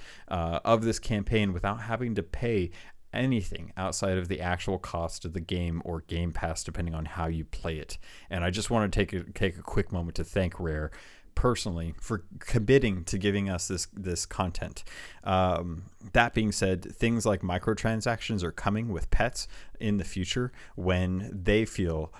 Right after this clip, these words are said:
like they're something that they want to be able to, that they're proud enough to say, like, "This is good enough to ask for money." Uh, if people are wondering what happened to pets, they are pushed out until they actually get done properly,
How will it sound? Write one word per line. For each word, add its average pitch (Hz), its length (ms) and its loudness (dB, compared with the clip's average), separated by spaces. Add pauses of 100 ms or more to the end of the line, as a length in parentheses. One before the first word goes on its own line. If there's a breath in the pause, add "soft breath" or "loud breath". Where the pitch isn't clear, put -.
(120)
like 82 340 0
they're 87 360 2
something 82 520 -2
that 80 340 -4 (100)
they 92 240 0
want 82 360 -4
to - 100 -10
be 85 240 -6
able 78 200 -6
to, 82 180 -6
that 92 200 0
they're 104 100 4
proud 98 360 6
enough 87 240 0
to - 80 -8
say, 85 220 -2
like, 80 260 -4
"This 101 220 2
is 87 120 -4
good 92 240 2
enough 87 260 -2
to - 80 -4
ask 80 300 -4
for - 180 -6
money." 78 380 -6 (360 loud breath)
Uh, 80 220 -4
if 85 160 -2
people 95 260 2
are 85 80 0
wondering 82 360 -2
what 80 180 -2
happened 78 340 -4
to 78 60 -6
pets, - 500 4
they 87 160 0
are 80 140 -2 (180)
pushed - 320 4
out 85 300 0
until 87 320 0
they 85 100 0
actually 82 420 -4
get 80 300 -6
done 80 260 -6
properly, 80 640 -4